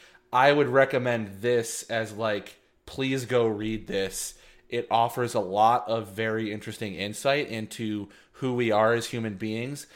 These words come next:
and not even just who we are evolutionarily, but who we are, um, a-, and, like, who we are and what sets us apart from other animals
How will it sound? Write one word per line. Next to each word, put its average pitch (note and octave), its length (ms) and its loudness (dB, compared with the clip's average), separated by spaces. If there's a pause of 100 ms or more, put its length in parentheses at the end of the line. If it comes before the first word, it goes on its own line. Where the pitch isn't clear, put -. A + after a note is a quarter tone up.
(220)
and B2 280 0
not C#3+ 200 4
even C#3+ 260 2
just C3 340 2 (300)
who D3 140 2
we C3 220 2
are A#2+ 500 6 (320)
evolutionarily, C3 920 2
but A#2+ 140 2
who C3+ 180 0
we C3 200 2
are, A#2 520 6 (400)
um, A2+ 420 2 (640)
a-, C#3+ 200 -2
and, C#3+ 160 2
like, B2+ 320 8 (800)
who E3+ 120 6
we F#3 160 6
are C#3 260 12
and B2 160 0
what A#2+ 180 6
sets A#2+ 280 2
us A#2 120 -4
apart A2+ 380 2
from A2+ 180 -6
other G#2+ 220 0
animals B2+ 640 -4